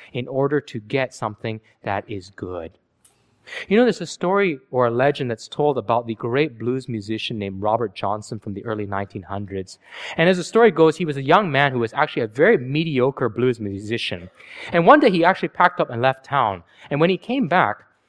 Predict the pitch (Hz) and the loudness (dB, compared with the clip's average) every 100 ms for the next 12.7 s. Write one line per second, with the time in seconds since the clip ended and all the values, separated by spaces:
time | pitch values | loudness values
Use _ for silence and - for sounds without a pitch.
0 | _ - 165 - 208 139 160 139 - 175 | _ 0 0 0 -4 -4 -8 -8 -2 -2
1 | - 120 113 - - - 185 208 254 180 | -2 -10 -8 -10 -10 -6 0 4 4 2
2 | 143 123 101 95 123 110 107 - - 120 | 0 0 -2 -2 -2 -2 -8 -12 -4 -2
3 | 107 98 - - 95 113 143 - 165 175 | -2 -6 -10 -8 -6 -6 -8 -10 -8 -8
4 | 117 - - - 170 147 101 101 104 - | -8 -12 -12 -4 -2 -2 -2 -4 -4 -8
5 | - 80 78 _ _ _ _ _ _ _ | -14 -16 -18 _ _ _ _ _ _ _
6 | _ - - - - _ _ _ - 175 | _ -20 -18 -18 -20 _ _ _ -2 4
7 | 269 254 147 165 143 131 - 170 196 180 | 6 6 4 2 -2 -4 -2 4 6 4
8 | 139 147 151 127 120 - 165 202 151 113 | 4 2 0 0 -2 0 0 0 -2 -6
9 | 110 - 170 180 170 135 127 110 - 135 | -6 -6 -4 -4 -4 -2 -2 -4 -4 -2
10 | 123 98 98 _ _ - 147 147 151 151 | 0 -2 -4 _ _ -10 -2 0 0 0
11 | 151 139 185 - 160 131 147 214 214 139 | 0 2 0 -2 -2 0 4 4 4 0
12 | - 127 143 185 - 92 95 | -2 0 2 2 -2 -10 -12